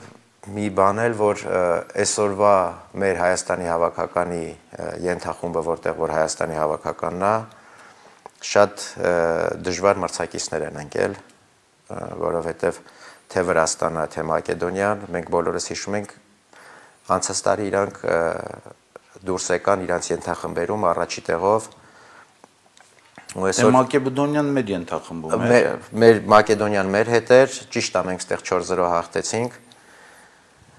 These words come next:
Speaker 1: ը, Վրաստանը իրա ենթախմբում առաջ տեղով դուրս եկավ, ու երկու հավաքականներն էլ, ը, շատ ուժեղ են։ Էստոնիան էլ, ոնց որ ասած,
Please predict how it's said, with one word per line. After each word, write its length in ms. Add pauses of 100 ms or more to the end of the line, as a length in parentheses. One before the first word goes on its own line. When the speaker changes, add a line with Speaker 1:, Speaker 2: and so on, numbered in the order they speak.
(120)
Speaker 1:
ը, 220 (480)
Վրաստանը 500
իրա 300
ենթախմբում 560
առաջ 320
տեղով 260
դուրս 240
եկավ, 400 (1000)
ու 180 (380)
երկու 400
հավաքականներն 920
էլ, 160 (480)
ը, 240
շատ 320
ուժեղ 320
են։ 100 (380)
Էստոնիան 480
էլ, 140
ոնց 180
որ 140
ասած, 320